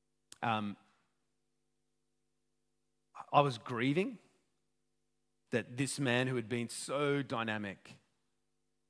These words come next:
who had been so powerful in his ministry, here he was, just, just a broken shell. And, and sometimes I,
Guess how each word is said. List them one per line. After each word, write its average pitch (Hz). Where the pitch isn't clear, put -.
who 131
had 131
been 127
so 151
powerful 135
in 117
his 110
ministry, 107
here 147
he 131
was, 120
just, 107
just -
a 113
broken 113
shell. 92
And, 113
and 123
sometimes 139
I, 123